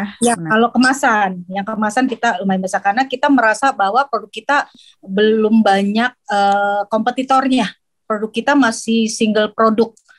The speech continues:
Speaker 1: masih jarang yang bisa produksi seperti produk yang sejenis gitu.
Speaker 2: Sip, mantap Bu Sili. Nanti mungkin di-, dirapihkan lagi ya tadi menjadi beberapa pointers ya.
Speaker 1: Ya, oke. Terima
Speaker 2: Oke.
Speaker 1: kasih.
Speaker 2: Mantap, terima kasih.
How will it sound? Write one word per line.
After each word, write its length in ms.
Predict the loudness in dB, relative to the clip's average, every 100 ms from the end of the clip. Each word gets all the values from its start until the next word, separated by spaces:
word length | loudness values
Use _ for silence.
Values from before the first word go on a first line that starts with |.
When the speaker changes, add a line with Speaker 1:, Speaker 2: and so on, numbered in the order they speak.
| -4
Speaker 1:
masih 240 | -2 0 0
jarang 400 | 2 2 2 0 0
yang 320 | -2 0 -2 -6 -12
bisa 240 | -4 -4
produksi 400 | -2 -8 -8 -8
seperti 400 | -6 -6 -8 -12
produk 240 | -6 -6 -4
yang 160 | -10
sejenis 640 | -10 -6 -6 -4 -8 -12 _ _ -20 -14
gitu. 400 | -12 -4 -4 -6 -12 -18 -18 _ _ -6
Speaker 2:
Sip, 240 | -6 -6 -16 -20 _ _
mantap 480 | -4 -2 -2 -4 -6
Bu 20 |
Sili. 220 | -4 -2
Nanti 240 | 0 0 2
mungkin 320 | 0 0 0
di-, 240 | 0 -2
dirapihkan 640 | 0 0 0 -2 -2 -4 -4
lagi 320 | -2 0 0
ya 80 | 0
tadi 160 | 0
menjadi 320 | 0 0 -2
beberapa 400 | -2 -2 -4 -4
pointers 480 | -4 -2 -2 -2 -4
ya. 320 | -6 -6 -6 _ _ _ _ _ -4
Speaker 1:
Ya, 160 | -2 -2 -10 -16
oke. 320 | -8 -6 -6 -8
Terima 240 | -4 -2 0
Speaker 2:
Oke. 160 | 0
Speaker 1:
kasih. 640 | 0 2 2 2 0 -2 -4
Speaker 2:
Mantap, 400 | -8 -4 -6 -4
terima 240 | -4 -4
kasih. 960 | -2 -4 -4 -4 -2 -2 0 -2 0